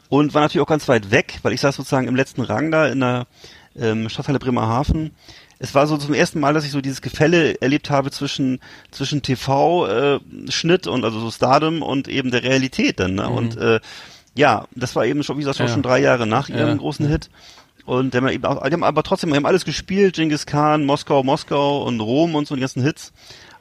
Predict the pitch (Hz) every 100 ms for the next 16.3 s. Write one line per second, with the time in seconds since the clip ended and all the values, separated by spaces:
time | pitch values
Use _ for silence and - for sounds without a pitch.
0 | - 123 127 123 120 82 127 127 - 185
1 | 147 156 156 139 - 160 165 165 156 -
2 | 139 - 104 117 139 135 131 131 - 117
3 | 120 - - - _ - 147 - 156 -
4 | 147 - 127 117 117 120 120 110 - -
5 | - 180 175 180 165 - 156 175 151 151
6 | 151 151 147 139 127 135 135 120 165 -
7 | 139 127 143 131 127 127 127 127 131 127
8 | 127 127 123 120 120 123 120 117 - -
9 | - - - - - 123 - - 139 -
10 | 170 151 190 160 120 107 151 135 131 160
11 | 147 147 143 120 123 127 135 135 135 131
12 | 127 127 123 165 151 151 147 147 - 156
13 | 151 151 135 139 139 135 135 - - -
14 | - 180 190 180 202 - 143 131 - 135
15 | 175 135 120 127 135 135 156 156 - 151
16 | 147 143 -